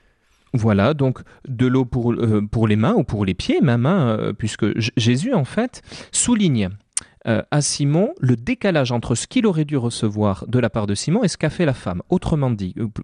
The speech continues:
concrètement, il parle d'eau pour ses pieds, il parle du baiser fraternel, d'accueil,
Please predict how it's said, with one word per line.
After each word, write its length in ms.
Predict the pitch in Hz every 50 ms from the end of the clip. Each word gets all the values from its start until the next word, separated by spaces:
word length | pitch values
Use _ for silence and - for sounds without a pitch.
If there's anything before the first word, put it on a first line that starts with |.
| -
concrètement, 640 | - 110 104 - - 104 98 - 143 160 208 294 - - - - - - - - _ _ -
il 140 | 190 175
parle 400 | 160 - 156 139 123 123 101 - -
d'eau 380 | 123 110 104 123 127 131 117 104 131 - -
pour 200 | - 107 98 -
ses 120 | - -
pieds, 480 | 90 - - - 98 95 113 175 269 - _ _ - - - - - _ _ _
il 160 | 175 160 156
parle 380 | - 160 156 151 143 127 110 - -
du 160 | 107 - 117
baiser 500 | 110 101 131 127 110 117 135 131 117 98 - 110 104
fraternel, 720 | - - - 202 - - 104 98 110 147 226 330 302 180
d'accueil, 600 | 117 104 95 - _ - 151 190 247 285 277 262